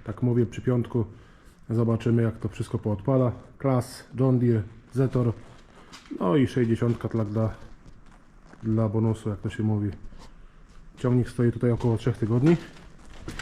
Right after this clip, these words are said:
Tak jak byłem przed urlopem, tak został postawiony, przygotowany na akcję nawozy. Tylko jeszcze nie wiadomo, czym będzie siane, czy Klasem, czy John Deerem. Wyjdzie w praniu w zależności od pogody.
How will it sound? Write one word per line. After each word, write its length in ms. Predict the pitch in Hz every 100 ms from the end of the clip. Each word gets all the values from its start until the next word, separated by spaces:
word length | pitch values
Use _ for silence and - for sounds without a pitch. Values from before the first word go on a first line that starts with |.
| - - - - -
Tak 120 | 123
jak 100 | 113
byłem 240 | 131 120
przed 180 | - 123
urlopem, 500 | 117 123 113 143 156 - - - - - - - - - - -
tak 140 | 113 101 - -
został 260 | 113 127
postawiony, 600 | - 110 117 107 120 135 - - - - - - -
przygotowany 580 | - 117 117 120 120 120
na 140 | 123
akcję 240 | 117 -
nawozy. 400 | 113 113 113 147 151 - - - - - - - -
Tylko 180 | 127 127
jeszcze 140 | 123
nie 60 | 127
wiadomo, 240 | 139 117
czym 140 | - 117
będzie 140 | 107
siane, 240 | 113 113
czy 200 | 107 110 - -
Klasem, 440 | 135 127 156 156 139 - -
czy 120 | - 120
John 140 | 117
Deerem. 300 | 120 139 156 - - - -
Wyjdzie 300 | 120 127 120
w 60 | -
praniu 260 | 135 151 131
w 40 |
zależności 400 | 131 123 147 -
od 60 | -
pogody. 380 | 147 135 117